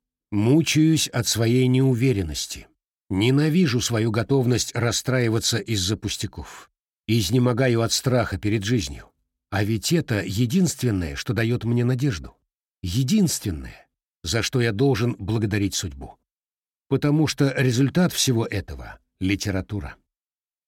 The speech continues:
Но новизна Довлатова отнюдь не в том,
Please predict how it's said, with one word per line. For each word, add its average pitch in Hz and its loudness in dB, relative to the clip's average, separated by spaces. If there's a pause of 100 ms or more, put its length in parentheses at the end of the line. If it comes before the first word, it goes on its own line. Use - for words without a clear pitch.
(1200)
Но 107 2
новизна 185 4
Довлатова 180 2
отнюдь 170 0
не 165 2
в - -6
том, 151 0